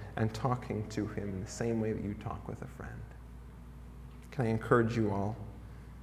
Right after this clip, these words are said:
get to know your God. He will bring all the joy and satisfaction that your heart will ever long for. He will be all the protection that you need, and he will be the greatest friend that you'll ever have.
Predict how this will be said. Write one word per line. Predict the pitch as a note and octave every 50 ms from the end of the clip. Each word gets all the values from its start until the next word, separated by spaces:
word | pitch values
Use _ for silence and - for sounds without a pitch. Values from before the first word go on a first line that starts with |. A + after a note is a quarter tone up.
| - - - - - - - - - C3+
get | C3 C#3 C#3 -
to | - B2
know | G#2+ G2+ G2 G2
your | G2 G2+ F#2+ F#2+
God. | G2 F2 F2+ G#2+ G#2+ G#2 G#2+ - - - - - - - - - - - - - - - - - - - -
He | - D#3+ E3
will | D#3+ D3+ D3
bring | C3 C3+ C#3 C#3 C3
all | - B2+ B2 C3+ C#3+
the | C#3 C3 A#2+
joy | A2+ A2+ A#2+ A#2+ A#2+ B2 A#2+ A#2+
and | G#2+ G#2+ G2+
satisfaction | - - A2+ A2+ A2+ A2 G#2 - - - G2 G2 G2 - - - - G2+ F2+
that | - -
your | F#2 G#2
heart | - - - - A2+ - -
will | G2+ G#2 G2+
ever | G2 G2+ G2+ G2
long | F#2+ F#2 - A#2 A#2 G#2+ - -
for. | - - - - - - - - - - - - - - - - - - - - - -
He | - C3+
will | C3+ C3+ C3+
be | C3+ B2+ A#2+
all | - B2 B2+ B2+
the | D3 D3
protection | - - C3 B2 - - - C3+ A#2+ - - - - A#2 G2+ F#2 G#2 - - - - - - - - -
that | - A2 - G2+
you | A2+ A2+
need, | A2 G#2+ A2 A2 G#2+ G2 G2 A2 - - - - - - - - - - - - -
and | - -
he | - - -
will | C3+ A#2+
be | C3 B2
the | A2 A2
greatest | G#2+ - G#2+ G#2+ A2+ A2 G#2 G#2 - -
friend | - - A2+ A2 - - B2+ - - - - - - - - - - - - - - - - -
that | - - F#2+
you'll | G#2 G#2+ G2+
ever | F#2+ G2+ B2 A2
have. | G#2 - G#2 - - - -